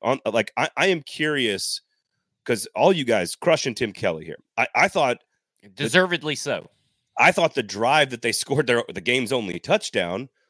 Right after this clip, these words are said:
Speaker 1: brilliant play calling
Speaker 2: Oh,
Speaker 1: by
Speaker 2: yeah. I mean, I'm not saying that Tim Kelly didn't have his moments, but this was by far his worst c-, per-, perplexing, confusing game.
Speaker 1: Okay,
Speaker 2: I
Speaker 1: give
Speaker 2: mean,
Speaker 1: me
Speaker 2: and to
Speaker 1: them.
Speaker 2: sit here
Speaker 1: Let's,
Speaker 2: with its
Speaker 1: let's work
Speaker 2: Okay,
Speaker 1: through
Speaker 2: go
Speaker 1: the
Speaker 2: ahead.
Speaker 1: moments. Let's work through them. Tell me the,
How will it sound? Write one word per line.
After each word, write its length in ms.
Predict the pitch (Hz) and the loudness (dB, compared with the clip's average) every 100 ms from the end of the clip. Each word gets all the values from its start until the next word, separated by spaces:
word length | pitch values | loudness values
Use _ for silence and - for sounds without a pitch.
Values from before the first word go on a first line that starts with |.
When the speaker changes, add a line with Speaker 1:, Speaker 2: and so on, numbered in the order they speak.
| _ - | _ -16
Speaker 1:
brilliant 800 | 92 127 220 196 104 - - - | -4 6 6 6 2 -4 -14 -6
play 180 | 135 113 | 0 0
calling 420 | - 95 85 82 - | 2 0 0 -10 0
Speaker 2:
Oh, 60 | 285 | 2
Speaker 1:
by 60 | |
Speaker 2:
yeah. 360 | 302 330 330 220 - | 4 4 4 2 0
I 100 | 208 | 0
mean, 200 | 247 233 | 4 2
I'm 100 | 226 | 2
not 160 | 311 294 | 0 -4
saying 240 | - 220 | -2 0
that 180 | 196 156 | 0 -2
Tim 180 | - 180 | -4 -6
Kelly 280 | 175 165 160 | -4 -4 -4
didn't 200 | 151 127 | -6 -4
have 180 | 151 | -6
his 140 | 127 113 | -6 -4
moments, 320 | 139 233 151 | -4 -2 -4
but 140 | 156 | -6
this 160 | - 262 | -4 -4
was 140 | 226 | -4
by 200 | 135 139 123 | -2 0 0
far 340 | - 165 202 | -2 -2 -2
his 200 | 131 110 | -6 -10
worst 400 | 117 135 131 - _ _ _ - | -8 -8 -10 -20 _ _ _ -12
c-, 60 | |
per-, 140 | 131 170 | -8 -8
perplexing, 880 | - 196 165 - 165 - - 156 143 | -6 -6 -6 -4 -4 -6 -14 -12 -12
confusing 640 | 135 - 160 147 135 104 | -16 -12 -12 -10 -12 -6
game. 520 | 123 170 139 104 110 - | -2 0 -2 -6 -12 -6
Speaker 1:
Okay, 260 | 147 - 151 | -6 2 2
Speaker 2:
I 20 | |
Speaker 1:
give 120 | 113 | 4
Speaker 2:
mean, 80 | 151 | 0
Speaker 1:
me 40 | 160 | 2
Speaker 2:
and 60 | 196 | 2
to 80 | 185 | 0
Speaker 1:
them. 80 | - | 2
Speaker 2:
sit 200 | 240 - | 0 4
here 220 | 208 208 | 4 6
Speaker 1:
Let's, 140 | 190 - | 2 -4
Speaker 2:
with 200 | 143 180 | -2 -2
its 280 | 165 127 - - _ _ _ _ _ _ - | -2 -6 -12 -14 _ _ _ _ _ _ -4
Speaker 1:
let's 180 | - - | -4 0
work 100 | 165 | 2
Speaker 2:
Okay, 120 | 165 | 2
Speaker 1:
through 100 | 208 | 2
Speaker 2:
go 60 | - | 4
Speaker 1:
the 40 | |
Speaker 2:
ahead. 120 | 190 | 6
Speaker 1:
moments. 260 | 180 - - _ - | 4 2 -10 _ -6
Let's 200 | 127 - | -4 -2
work 240 | 127 147 | 0 0
through 100 | - | 0
them. 140 | 180 180 123 | -2 -2 -2
Tell 260 | 160 156 | 2 2
me 100 | 185 | 2
the, 160 | 185 | -2